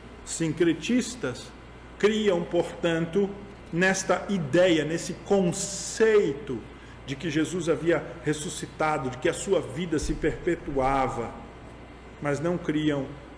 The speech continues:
na aplicação prática, na realidade factual da sua ressurreição, e nem na aplicação prática da ressurreição.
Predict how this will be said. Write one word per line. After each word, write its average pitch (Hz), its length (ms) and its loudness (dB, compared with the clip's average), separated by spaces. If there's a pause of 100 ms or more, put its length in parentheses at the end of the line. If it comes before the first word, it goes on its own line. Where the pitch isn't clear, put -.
na 135 580 -2
aplicação 147 720 -4 (100)
prática, 127 600 -2 (160)
na 147 140 0
realidade 156 920 2
factual 208 1200 2 (180)
da 143 120 -2
sua 143 200 -2
ressurreição, 143 600 -4 (360)
e 214 120 -2
nem 185 120 0
na 180 80 0
aplicação 170 560 -2 (100)
prática - 560 -4 (400)
da 123 100 0
ressurreição. 117 640 -8